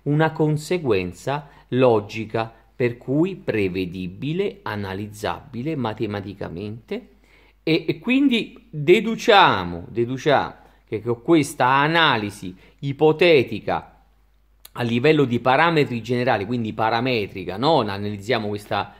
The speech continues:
questa influenza di tutte queste, di queste, mm, forze e eventi. Se noi avessimo la padronanza di questi eventi,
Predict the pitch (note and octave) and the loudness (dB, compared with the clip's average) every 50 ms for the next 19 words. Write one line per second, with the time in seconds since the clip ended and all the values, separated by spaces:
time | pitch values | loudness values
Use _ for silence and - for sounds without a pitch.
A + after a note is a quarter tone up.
0 | - _ _ _ - - A#2+ A#2+ - - A#2 A#2+ A#2+ A#2 A2 A2+ A#2 A#2+ B2+ C3 | -20 _ _ _ -8 -8 -8 -6 -6 -4 -4 -2 -2 -4 -4 -6 -4 -2 -2 0
1 | C3+ B2+ B2+ - - A#2+ A2+ G#2+ G#2 - - - - - _ _ - A2 A#2 A#2+ | -2 -2 -4 -4 -2 0 0 0 -2 -2 -6 -14 -20 -20 _ _ -12 -8 -6 -6
2 | A2+ D#3 E3+ E3 - - C3+ A#2 A#2+ B2+ A#2+ B2 - - A#2+ A#2+ A#2 A#2 A2+ G#2 | -4 -6 -6 -4 -2 0 0 2 2 0 0 -2 0 0 2 2 2 0 -2 -2
3 | B2+ B2 A#2 - - A#2+ A2+ A2+ A2+ A2 A2 G#2+ G2+ G#2 G2 D#2 C#2+ C2 - - | -2 -2 -2 -2 -2 0 2 2 4 2 2 0 0 -4 -8 -12 -14 -16 -18 -18
4 | - - - - E3 E3 E3 D#3+ C#3+ A#2+ G#2+ G#2 - - - B2 A2+ G#2+ G#2 F#2+ | -18 -12 -2 4 6 8 8 8 6 4 2 -2 -10 -8 -2 0 0 2 0 -2
5 | - - - - - - _ - A#2+ B2 A2+ B2+ B2+ C3 B2 C#3 C3 B2 A2 G2 | -4 -8 -14 -20 -20 -12 _ 0 2 2 4 6 6 6 6 6 6 4 4 2
6 | F#2 F2+ E2+ - - D#3 F3+ G#3+ B3 - - - - _ _ - B2+ C3+ D#3+ G3+ | -2 -8 -10 -8 -6 -4 -4 -4 -6 -8 -14 -20 -20 _ _ -4 -2 0 2 4
7 | G3 F#3 F3 D#3 D3 D#3 - C3 B2+ B2 A#2+ B2 A#2+ B2 - D3 C#3 C#3 D3 E3 | 6 6 6 4 4 0 -4 -6 -4 -2 0 0 0 2 2 2 2 2 2 2
8 | E3+ F3+ F3+ E3+ D3 B2+ A2+ A2 A2+ A2+ - - A2 G#2 G#2 G2+ G#2 A2 A2+ - | 4 4 4 4 4 2 0 -2 -4 -6 -6 -4 -4 -4 -4 -4 -4 -4 -6 -4
9 | - - F3+ F#3 C#3 F#2 F2 E2+ E2+ F2 F2 _ _ D#3+ E3+ F#3 | 0 0 2 2 2 0 -2 -4 -6 -10 -14 _ _ -10 -10 -10